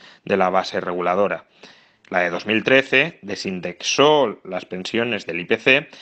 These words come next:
y, a su vez, introdujo el factor de sostenibilidad, por el cual las pensiones se irán recortando conforme el, se alargue la esperanza de vida de los españoles. Unidos Podemos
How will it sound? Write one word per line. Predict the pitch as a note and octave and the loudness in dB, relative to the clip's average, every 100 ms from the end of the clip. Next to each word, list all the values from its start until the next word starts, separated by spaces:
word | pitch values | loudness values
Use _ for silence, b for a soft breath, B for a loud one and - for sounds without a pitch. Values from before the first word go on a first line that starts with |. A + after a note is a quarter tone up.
| B | B
y, | - | 2
a | D3+ | 2
su | D#3+ C#3+ | 2 2
vez, | C3 C3 - | 2 0 -6
introdujo | C3 B2 A2 G#2+ - A#2+ A#2+ | -2 0 2 0 0 0 0
el | - A2 A2+ | -2 -4 -2
factor | G#2+ G2 - G#2 | 0 -2 -2 -2
de | G2+ | -4
sostenibilidad, | - - F#2 F#2 F#2+ A#2+ E3 E3+ B B B - | -8 -8 -6 -4 0 4 4 4 B B B 0
por | E3+ | 2
el | E3 C#3 | 2 2
cual | B2 A#2+ C3+ - | 6 6 2 -6
las | A2+ | -6
pensiones | - G#2+ A2 A2 A2+ - - | -4 -4 -2 -2 -4 -6 -14
se | - G#2 | -4 -2
irán | G2 G#2+ A2 | 0 0 0
recortando | C3+ D3 C3+ G#2 G#2+ A2 | 2 2 0 -2 -4 -2
conforme | A#2+ A2+ A#2+ A2+ A2+ | -2 0 0 0 0
el, | A2 G#2+ | -4 -6
se | - B2 | -2 2
alargue | A#2 G#2 G2 G2+ | 4 2 -2 -2
la | G2 | -4
esperanza | - F#2+ F#2+ F#2+ G2+ | -4 -4 -4 -4 -2
de | F#2 F2+ | -2 -2
vida | F#2 F#2 F#2 - | -4 -4 -6 -8
de | G2 G2+ | -4 -2
los | F#2+ | -4
españoles. | - - F2 E2 E2 - - b b b b | -8 -8 -8 -10 -12 -14 -16 b b b b
Unidos | G2+ A#2 B2+ B2 | -2 2 4 4
Podemos | - A#2+ E3 D3+ E3+ - | 2 2 2 0 -4 -6